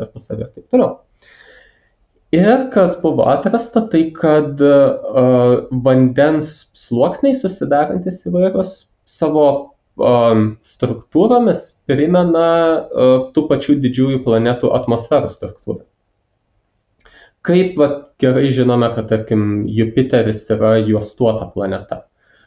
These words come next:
Em, atmosferoje matyti daug šviesesnių ir tamsesnių horizontalių juostų.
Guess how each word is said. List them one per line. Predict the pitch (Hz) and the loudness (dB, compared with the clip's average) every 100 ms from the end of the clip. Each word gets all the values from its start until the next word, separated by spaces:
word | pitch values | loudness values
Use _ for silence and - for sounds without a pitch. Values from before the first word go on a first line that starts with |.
| _ - | _ -4
Em, | 104 95 98 95 | -2 0 -2 -4
atmosferoje | 110 110 110 - 185 180 139 | -2 -2 -2 0 2 2 2
matyti | 117 113 151 151 120 | 0 0 -2 0 0
daug | 110 123 127 - | 2 2 0 -4
šviesesnių | 117 110 107 98 117 120 | -2 -2 -4 -6 -2 0
ir | 120 110 | 0 -2
tamsesnių | 101 101 98 - 110 113 113 | -6 -6 -10 -2 0 0 -2
horizontalių | 113 107 101 98 95 98 107 120 | -2 -2 -2 -6 -8 -4 -2 0
juostų. | 123 107 - - | 2 2 -2 -14